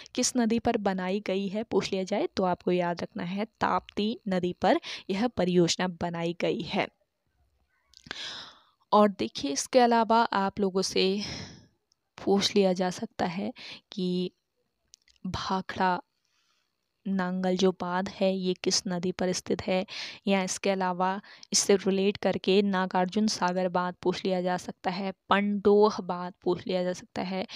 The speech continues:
तो भाखड़ा बांध जो है, ये सतलुज नदी पर है,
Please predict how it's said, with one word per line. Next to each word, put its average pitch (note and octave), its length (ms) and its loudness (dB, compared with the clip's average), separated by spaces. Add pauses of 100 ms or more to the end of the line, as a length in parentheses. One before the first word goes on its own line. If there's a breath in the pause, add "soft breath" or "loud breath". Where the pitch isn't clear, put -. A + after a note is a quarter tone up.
(220 loud breath)
तो G3+ 100 6
भाखड़ा A3 580 -2
बांध A3 300 2
जो G#3+ 200 4
है, G#3 260 2 (300 loud breath)
ये A3+ 280 0
सतलुज - 600 -2
नदी A3+ 220 -2
पर G#3+ 220 -4
है, G#3+ 220 -6